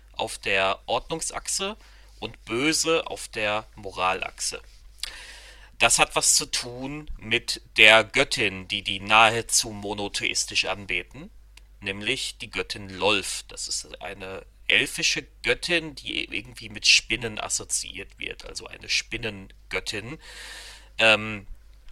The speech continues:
und die ist chaotisch böse, die hat, hatte lange früher in drei Punkt fünf Zeiten auch immer ihre Heimat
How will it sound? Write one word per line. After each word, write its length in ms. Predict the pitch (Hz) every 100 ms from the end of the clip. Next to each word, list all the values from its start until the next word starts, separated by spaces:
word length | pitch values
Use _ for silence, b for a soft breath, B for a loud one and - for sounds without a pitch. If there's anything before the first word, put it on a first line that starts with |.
| - -
und 220 | 123 -
die 200 | 120 131
ist 380 | - 135 - -
chaotisch 580 | - - 113 107 - -
böse, 540 | 131 160 165 180 175
die 460 | 143 131 123 127 117 107
hat, 320 | 107 - - -
hatte 280 | - - 139
lange 480 | 117 123 160 151
früher 400 | 143 - 139 147
in 80 | -
drei 180 | 104 117
Punkt 240 | - 110
fünf 220 | - 139 -
Zeiten 400 | - 127 - -
auch 160 | -
immer 260 | - 123 -
ihre 260 | 110 117 110
Heimat 540 | 113 123 127 123 -